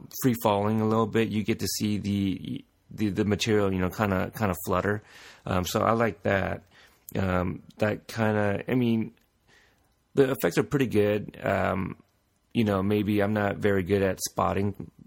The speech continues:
you know, whether or not it's C G I or real, but it, that looked pretty real to me.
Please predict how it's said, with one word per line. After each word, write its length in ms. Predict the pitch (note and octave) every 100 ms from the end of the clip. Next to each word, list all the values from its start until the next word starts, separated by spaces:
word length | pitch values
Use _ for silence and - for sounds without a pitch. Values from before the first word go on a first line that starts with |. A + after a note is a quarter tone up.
| -
you 140 | - A#2
know, 100 | G2
whether 240 | G2+ G#2
or 60 | G2
not 160 | G2+
it's 140 | F#2+ -
C 120 | A2
G 240 | F2+ F#2
I 140 | F2+ F#2+
or 140 | G2
real, 320 | F2 F#2 G2
but 220 | G#2 G2
it, 200 | - A2+ - - _
that 160 | A#2
looked 260 | B2 B2+ -
pretty 200 | - B2+
real 300 | G2+ F#2+ G#2
to 140 | - F2+
me. 420 | F#2 F#2 -